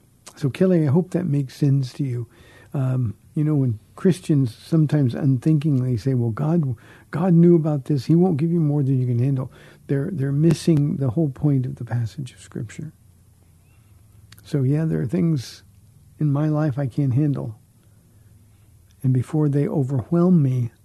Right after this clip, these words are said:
then I want to remember to lay those things down at the foot of the cross. So, Kelly, I hope that makes sense to you. Thank you very, very much.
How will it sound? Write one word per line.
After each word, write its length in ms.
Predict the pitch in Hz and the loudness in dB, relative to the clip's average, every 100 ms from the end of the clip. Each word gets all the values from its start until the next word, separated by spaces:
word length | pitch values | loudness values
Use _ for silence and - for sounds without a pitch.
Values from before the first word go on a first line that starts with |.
| _ _ _ _ | _ _ _ _
then 160 | 139 139 | -4 0
I 80 | 139 | 0
want 220 | 156 143 | 0 0
to 40 | |
remember 380 | 135 139 143 127 | 0 2 2 0
to 140 | 107 | -4
lay 240 | 110 147 143 | -6 -2 -2
those 260 | 143 139 | -2 -6
things 280 | - 139 117 | -4 -2 -2
down 300 | 101 131 131 | -4 -4 -4
at 60 | 117 | -6
the 100 | 120 | -10
foot 240 | - 113 | -10 -10
of 80 | 110 | -10
the 60 | 117 | -12
cross. 480 | - 131 - _ _ _ | -16 -16 -18 _ _ _
So, 140 | _ 147 | _ -10
Kelly, 280 | 117 185 156 | -2 0 2
I 40 | |
hope 160 | 147 147 | -2 -4
that 80 | |
makes 260 | 160 143 120 | -6 -4 -4
sense 300 | 175 156 127 | -2 -2 -4
to 100 | - | -8
you. 160 | 123 117 _ _ - _ | -6 -8 _ _ -20 _
Thank 220 | - 139 120 | -2 0 2
you 140 | 139 | -2
very, 240 | 131 131 | -2 -4
very 180 | 123 127 | -2 -2
much. 340 | 127 123 120 | -2 -4 -12